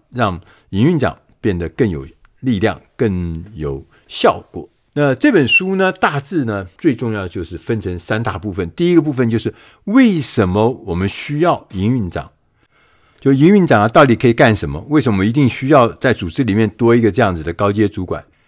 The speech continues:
第二个部分呢，是告诉我们说如何来雇佣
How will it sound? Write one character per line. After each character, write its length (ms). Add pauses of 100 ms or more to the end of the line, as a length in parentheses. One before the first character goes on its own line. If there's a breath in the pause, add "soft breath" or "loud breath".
(240)
第 140
二 60
个 60
部 140
分 220
呢， 100
是 100
告 240
诉 180
我 40
们 120
说 180
如 320
何 240
来 160
雇 520
佣 240